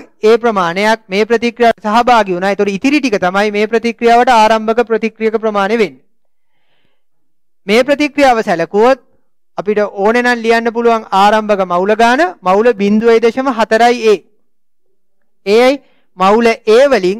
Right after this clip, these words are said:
මවුල බිංදුව දශම හයයි ඒ ප්‍රමාණයක් මේ ප්‍රතික්‍රියාවට සහභාගී වුණා. එතකොට මේ ප්‍රතික්‍රියාව සඳහා ආරම්භක මවුල ගාන වෙන්නේ මවුල බිංදුව දශම හතරයි ඒ. එතකොට මෙන්න මේ විදිහට රයිස් ටේබල් එක ලිව්වට ලකුණු තුන ගානේ ලැබෙනවා.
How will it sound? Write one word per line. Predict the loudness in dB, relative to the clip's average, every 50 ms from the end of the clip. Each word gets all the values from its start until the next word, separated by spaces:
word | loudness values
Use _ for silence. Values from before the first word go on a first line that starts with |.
| -8
මවුල | -6 -2 0 0 2 2 0
බිංදුව | 0 0 0 0 2 2 2 2
දශම | 2 0 -2 -2 -2
හයයි | -2 0 0 2 2 0 0 2 0
ඒ | 0
ප්‍රමාණයක් | 0 0 -2 -2 0 0 -2 -2 -2
මේ | -4 -4 -4 -2
ප්‍රතික්‍රියාවට | -2 -2 -2 -4 -6 -2 0 2 4 4 2 2 0
සහභාගී | -2 0 0 0 2 2 2 2 2 2 -2 -2
වුණා. | -2 -2 -4 -4 -4
එතකොට | -4 -4 -2 -4 -2
මේ | -2 0 0
ප්‍රතික්‍රියාව | 0 0 0 -2 -2 -6 -2 0 0 0 0 0
සඳහා | -2 -4 -2 0 2 2 0 -2 _ _ _ _ -2
ආරම්භක | 0 2 2 2 0 0 -2 -2 -2 -2
මවුල | 0 0 0 0 0 2
ගාන | 2 2 2 2 0
වෙන්නේ | 0 -2 -2 -2 -2
මවුල | -2 -2 -2 0 -2 -2
බිංදුව | -2 -4 -4 -4 -4
දශම | -4 -4 -4
හතරයි | -4 -4 -2 -2 0 0 0 0 -2
ඒ. | -4 -6 _ _ _ _ _ _ _ _ _ _ _ _ _ _ _ _ _ _ _ _ _ _ _ _ _ _ _ _ _ _ _ _ _ _ _ _ _ _ -10 -6
එතකොට | -4 -4
මෙන්න | -4 -2 -2 -2
මේ | -2 -2 -2 -2
විදිහට | -2 -2 0 2 2
රයිස් | 2 2 0 -2 -2
ටේබල් | 0 0 0 2 0 -2 -2
එක | -2 -4 -2
ලිව්වට | -2 -2 0 0 2 2 2 2 0 0 -4
ලකුණු | -6 -4 -4 -2 -4 -4
තුන | -2 -2 -2 0 0
ගානේ | 0 0 -2 -2 -2 -4
ලැබෙනවා. | -4 -6 -8 -14 -20 -20